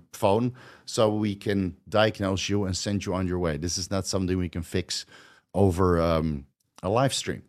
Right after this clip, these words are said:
So decide who you wanna go with. Luke asks, "Hey, Steve, L D L runs, uh, high in the family, clean, low saturated fat diet, using ezetimibe, but L D L still around a hundred fifty. Could bempedoic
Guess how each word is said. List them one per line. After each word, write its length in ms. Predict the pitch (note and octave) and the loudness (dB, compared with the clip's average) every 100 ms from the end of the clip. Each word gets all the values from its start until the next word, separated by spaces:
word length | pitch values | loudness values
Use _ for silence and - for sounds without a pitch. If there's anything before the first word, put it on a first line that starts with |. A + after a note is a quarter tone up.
| _ _ _ _ _ _ _ | _ _ _ _ _ _ _
So 260 | - E2+ C#2 _ _ _ _ | -4 -4 -4 _ _ _ _
decide 360 | G2+ G2+ B2+ C3+ | -4 6 10 10
who 60 | C3 | 10
you 140 | C3+ | 10
wanna 140 | C3+ | 6
go 180 | C3 C#3 | 8 8
with. 260 | A#2+ E2 - _ _ _ _ _ _ _ _ _ _ _ _ _ _ _ _ _ _ _ - | 8 4 -6 _ _ _ _ _ _ _ _ _ _ _ _ _ _ _ _ _ _ _ 4
Luke 460 | C3 F#3 A2+ - _ _ _ - | 10 10 8 -4 _ _ _ 4
asks, 320 | D3+ C3+ - | 8 8 6
"Hey, 180 | B2+ E3 | 8 8
Steve, 380 | - F3+ C#3+ G#2+ | 8 8 8 8
L 160 | C#3 D#3+ | 6 10
D 80 | |
L 160 | E3 D3+ | 10 10
runs, 580 | C#3+ C#3+ D3 B2+ - - | 10 10 8 4 0 0
uh, 340 | A2+ A2+ A2 G#2 | 4 6 8 6
high 220 | A2+ E3 | 6 6
in 140 | C#3 | 6
the 60 | A2+ | 4
family, 480 | - D3+ D#3 C#3+ C3+ | 6 6 6 6 4
clean, 380 | - C#3+ C#3+ | 2 4 6
low 140 | B2+ B2 | 6 6
saturated 480 | - A#2+ A#2+ G#2+ G2 | 4 0 2 2 2
fat 200 | F#2+ F#2 | -2 4
diet, 440 | B2+ C3 B2 - | 6 6 4 2
using 300 | G#2 G2 F#2 | -2 -2 -2
ezetimibe, 600 | F2 C3 B2+ A#2 A2+ A2 - - - - - | 2 2 4 4 2 2 -6 -20 -20 -12 -2
but 120 | G#2 | 4
L 140 | A2 | 6
D 140 | G#2+ G2 | 6 6
L 100 | G2+ | 4
still 240 | - G#2+ | 4 2
around 260 | G2 F#2+ F2+ | 4 4 2
a 40 | |
hundred 180 | F2+ F#2 | 0 0
fifty. 440 | - E3+ - D#2+ | 6 6 6 -6
Could 460 | - C#3+ C#3 - - - - - - | 2 6 6 4 -6 -8 -20 -20 -4
bempedoic 560 | D2+ D3 D3 B2 B2 A2+ | 4 6 6 6 6 6